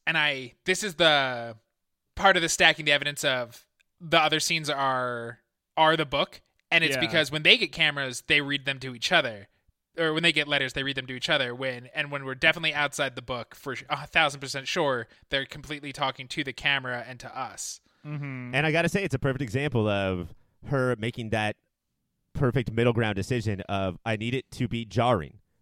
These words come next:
Speaker 3: I need it
Speaker 1: Mm-hmm.
Speaker 3: to put you off kilter a little bit, you know, but not so much that, like, uh, it's in your face.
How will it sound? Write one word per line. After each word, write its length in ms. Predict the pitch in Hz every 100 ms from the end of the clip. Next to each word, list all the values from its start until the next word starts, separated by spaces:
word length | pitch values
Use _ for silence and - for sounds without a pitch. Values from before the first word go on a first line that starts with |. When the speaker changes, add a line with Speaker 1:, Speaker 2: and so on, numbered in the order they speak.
| -
Speaker 3:
I 80 | 110
need 180 | 110 120
it 120 | 113
Speaker 1:
Mm-hmm. 80 | -
Speaker 3:
to 300 | 117 107 95 _ _ _ _
put 240 | 147 131
you 240 | 123 120 117
off 300 | 117 120 - -
kilter 380 | 123 117 104 - _ _ _ _ _ _ _
a 180 | 147 143
little 280 | 139 135 123
bit, 260 | 135 117 _ _ _
you 100 | 113
know, 240 | 110 113 131 -
but 180 | 143 117
not 280 | 127 135 -
so 240 | - 160
much 260 | 135 107 -
that, 200 | 113 101
like, 320 | 104 98 92 - _ 110
uh, 240 | 104 95
it's 180 | 113 -
in 180 | 123 120
your 140 | 101
face. 520 | - 147 110 80 -